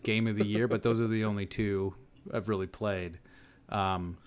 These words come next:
but again, you're what, what level are you in Elden Ring, Chris? And I'm level thirty-four.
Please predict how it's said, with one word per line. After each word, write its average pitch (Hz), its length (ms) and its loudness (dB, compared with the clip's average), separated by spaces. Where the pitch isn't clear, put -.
but 120 80 4
again, 113 260 4
you're 110 200 4
what, 107 400 2
what 110 160 2
level 127 240 6
are 131 80 8
you 131 200 6
in 127 120 2
Elden 127 240 2
Ring, 127 220 2
Chris? 127 300 2
And 101 80 -4
I'm 113 100 2
level 117 180 4
thirty-four. 110 800 0